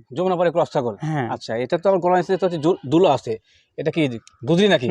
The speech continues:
Speaker 2: না ভাই, এটা যমুনাপাড়ির ক্রস ভাই।
Speaker 1: আচ্ছা, যমুনাপাড়ি ক্রস। আচ্ছা, নিঃসন্দেহে সত্য কথা বলছেন। এটা কি আপনার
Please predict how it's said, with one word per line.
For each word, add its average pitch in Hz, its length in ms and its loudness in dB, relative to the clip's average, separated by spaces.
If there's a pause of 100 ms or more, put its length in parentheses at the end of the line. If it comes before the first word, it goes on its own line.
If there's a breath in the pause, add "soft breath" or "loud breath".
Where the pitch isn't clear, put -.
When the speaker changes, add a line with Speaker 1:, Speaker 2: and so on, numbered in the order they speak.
Speaker 2:
না 214 180 4
ভাই, 175 240 2
এটা 190 140 -2
যমুনাপাড়ির 175 600 0
ক্রস 147 300 -2
ভাই। 127 120 -6
Speaker 1:
আচ্ছা, 135 140 -6
যমুনাপাড়ি 135 420 -4
ক্রস। 107 220 -14
আচ্ছা, - 180 -20
নিঃসন্দেহে 156 380 -10
সত্য 156 160 -10
কথা 139 160 -8
বলছেন। 135 240 -10 (680)
এটা 170 140 -4
কি 214 80 -4
আপনার 208 200 -4